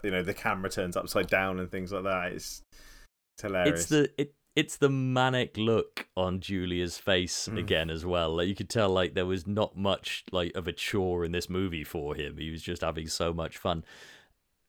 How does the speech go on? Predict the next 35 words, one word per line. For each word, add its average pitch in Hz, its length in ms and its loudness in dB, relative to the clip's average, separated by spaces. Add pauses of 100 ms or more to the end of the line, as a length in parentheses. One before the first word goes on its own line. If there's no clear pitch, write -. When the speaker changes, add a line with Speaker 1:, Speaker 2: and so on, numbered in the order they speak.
Speaker 2:
I 113 80 6
did 123 300 4
wonder, 113 320 2
'cause 90 220 -6
you 104 80 -4
can 98 160 -4
hear 113 160 2
the 95 100 -4
music, 98 400 0
and 87 100 0
I 92 40 2
wasn't 101 260 0
sure 104 140 2
if 98 80 -2
that 101 160 0
music 95 440 -2
was 92 220 0
playing 104 420 2
for 90 240 0
us 104 240 0
or 90 100 2
if 85 100 -8
they 101 140 4
were 104 100 2
hearing 107 320 2
the 95 60 0
music 98 400 -2
when 92 100 -2
they 101 100 2
were 98 100 2
going 107 280 0
down 123 240 2
the 113 100 4
Speaker 1:
<laughs> - 0 -
Speaker 2:
slide 120 640 2